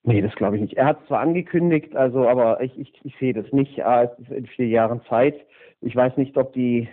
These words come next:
Republikaner zu dem Zeitpunkt überhaupt gewillt wären, ihn dann nochmal in der Form, ähm, auch, ähm,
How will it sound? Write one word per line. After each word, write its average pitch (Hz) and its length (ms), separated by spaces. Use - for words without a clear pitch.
Republikaner 127 800
zu 131 100
dem 123 240
Zeitpunkt 123 380
überhaupt 123 480
gewillt 127 380
wären, 120 320
ihn 131 220
dann 123 160
nochmal 113 540
in 117 200
der 113 140
Form, 110 340
ähm, 117 320
auch, 113 540
ähm, 113 340